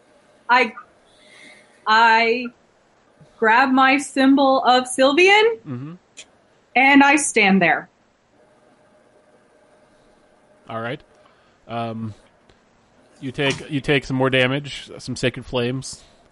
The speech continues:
Speaker 2: Um, you take an arrow. Uh, you're, like, bloodied at this point. Like, uh, you take, you take some more damage, um, and then you feel some arms wrap. You hear a popping sound.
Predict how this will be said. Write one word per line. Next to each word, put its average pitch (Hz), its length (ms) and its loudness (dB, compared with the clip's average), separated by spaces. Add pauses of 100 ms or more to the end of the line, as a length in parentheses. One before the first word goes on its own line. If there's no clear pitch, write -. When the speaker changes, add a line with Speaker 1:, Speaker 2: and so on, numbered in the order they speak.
(680)
Speaker 2:
Um, 107 600 -12 (220)
you 123 120 -8
take 135 160 -2
an 127 80 -4
arrow. 139 400 2 (1200)
Uh, 110 400 -10
you're, 143 220 0
like, 165 240 0
bloodied 160 280 2
at 151 80 -4
this 165 100 -4
point. 160 360 -2
Like, 123 300 -2 (1160)
uh, 117 400 -4
you 135 100 -10
take, 143 280 -2
you - 80 -6
take 151 200 -2
some 143 140 -6
more 139 160 0
damage, 147 540 -2 (1000)
um, 101 340 -12
and 127 80 -6
then 156 80 0
you 180 80 0
feel 185 180 2
some 170 160 -2
arms 160 280 2
wrap. 139 280 2
You 143 160 -4
hear 165 140 0
a 143 80 2
popping 175 420 0
sound. 110 440 -6